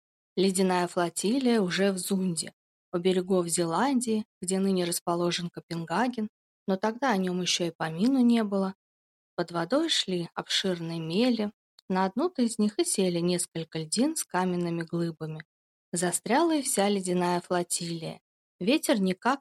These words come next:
не мог двинуть её дальше, рассвирепел до последней степени и принялся проклинать эту воровскую мель.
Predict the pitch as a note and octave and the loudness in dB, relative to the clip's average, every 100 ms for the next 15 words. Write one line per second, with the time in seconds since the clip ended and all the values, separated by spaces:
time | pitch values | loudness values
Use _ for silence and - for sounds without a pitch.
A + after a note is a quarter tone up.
0 | - A#3 G#3+ F#3 F3+ G3+ G#3 G3 G3+ F3+ | 0 0 0 -2 0 4 4 2 0 0
1 | F3 F3 E3+ E3+ - - - _ _ F#3 | 0 0 0 0 -2 -2 -12 _ _ -2
2 | F3+ - F3+ E3+ D#3+ F#3+ C#4 C4+ A#3+ A3+ | 0 0 -2 -2 -2 2 2 2 0 0
3 | G#3+ G#3+ G3+ G#3 G3 - G3+ G3 F3+ F3 | -2 -2 0 0 0 0 0 0 -2 -4
4 | - _ _ - F4 F#3+ G#3 A3+ G#3+ - | -6 _ _ -2 0 2 2 4 2 0
5 | G3 G#3 - G#3+ G3+ G3 F3 E3+ F#3+ F#3+ | -2 -2 0 2 4 4 2 0 -2 0
6 | F3+ F3 E3+ - - F3+ E3+ E3+ D#3 D#3 | 0 0 0 -4 -2 0 2 0 -2 -8